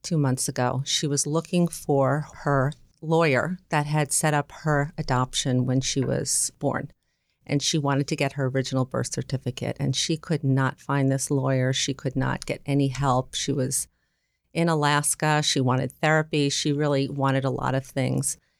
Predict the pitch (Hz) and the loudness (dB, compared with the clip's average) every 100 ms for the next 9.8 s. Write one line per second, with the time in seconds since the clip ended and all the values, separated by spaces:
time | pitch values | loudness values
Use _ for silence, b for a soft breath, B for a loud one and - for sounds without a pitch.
0 | _ _ - 156 156 143 139 143 127 - | _ _ 0 2 2 2 2 0 -2 -2
1 | 143 131 - 135 - 135 127 - 143 135 | 0 0 2 0 0 -2 -2 -4 -4 -4
2 | - 139 139 - 139 135 127 - - 139 | 0 2 2 0 2 2 2 -2 0 -2
3 | - 143 139 135 - 139 139 143 131 151 | 0 0 2 0 0 -2 2 2 0 0
4 | - - - 180 _ _ _ _ - 139 | 0 0 -2 -4 _ _ _ _ -6 -4
5 | 147 143 - 139 135 139 139 - 135 131 | -2 -2 -2 -4 -2 -2 -2 -4 -4 -6
6 | - - 139 - 214 285 294 - - - | -6 -2 -2 0 2 6 4 2 -10 -6
7 | 190 185 202 202 185 170 160 160 156 160 | 0 2 4 4 4 2 0 2 2 0
8 | - 156 - - - _ _ _ _ - | -2 -2 -2 -4 -8 _ _ _ _ -2
9 | 156 - 151 - - 147 151 | 0 0 -4 -2 -2 0 -2